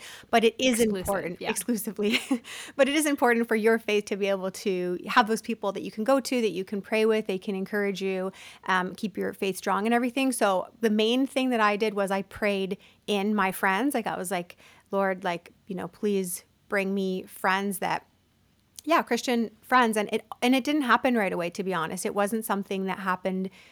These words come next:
Speaker 1: immediately. It's something that took time. And I also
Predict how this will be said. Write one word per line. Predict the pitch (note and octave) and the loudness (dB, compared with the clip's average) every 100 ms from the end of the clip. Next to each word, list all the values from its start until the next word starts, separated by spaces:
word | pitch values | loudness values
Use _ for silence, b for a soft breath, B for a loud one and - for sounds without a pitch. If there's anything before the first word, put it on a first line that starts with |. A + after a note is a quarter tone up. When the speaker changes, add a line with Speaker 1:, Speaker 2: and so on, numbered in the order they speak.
| B B | B B
Speaker 1:
immediately. | A3 G3 A#3 C#4 D4 D4+ | 0 0 0 0 0 0
It's | B3+ | 0
something | A3 G3+ G3+ G3 | -2 -2 -4 -6
that | - | -6
took | G#3+ - | -12 -6
time. | G3+ F#3 A3+ F#4+ B B B | 0 0 0 -2 B B B
And | A3 | 0
I | A3 | 2
also | G#3+ G#3 A#3 | 2 2 -2